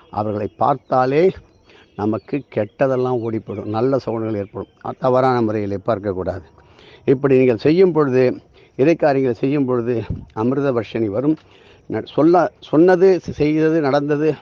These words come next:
நினைச்சதெல்லாம் நடக்கும்னு நம்ம வேண்டிக்கிறோம் இல்லையோ? நீங்க நல்லது நினைச்சாலும் நடக்கும். தப்பா நினைப்பீங்களா? எல்லாம் நல்லது தான் நினைப்பீங்க. அதே மாதிரி பண்ணுங்கள். நித்தியமும் மலைக்கோட்டை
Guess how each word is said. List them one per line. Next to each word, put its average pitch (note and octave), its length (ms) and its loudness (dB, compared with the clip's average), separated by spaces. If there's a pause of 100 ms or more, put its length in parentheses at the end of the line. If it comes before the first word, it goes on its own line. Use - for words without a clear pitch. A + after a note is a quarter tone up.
நினைச்சதெல்லாம் F3+ 600 2
நடக்கும்னு D#3+ 420 2
நம்ம C#3 160 0
வேண்டிக்கிறோம் C#3+ 240 -2
இல்லையோ? D3+ 220 0 (480)
நீங்க A#2 200 -2
நல்லது G3 460 2
நினைச்சாலும் E3 280 4
நடக்கும். C#3 500 0 (520)
தப்பா - 280 -4
நினைப்பீங்களா? B2+ 520 -2 (520)
எல்லாம் C3+ 200 0
நல்லது C3 240 0
தான் C#3+ 160 0
நினைப்பீங்க. B2+ 340 -2
அதே A2+ 240 -4
மாதிரி B2+ 260 0
பண்ணுங்கள். B2 360 -2 (540)
நித்தியமும் F#3 640 2 (1300)
மலைக்கோட்டை D3 760 0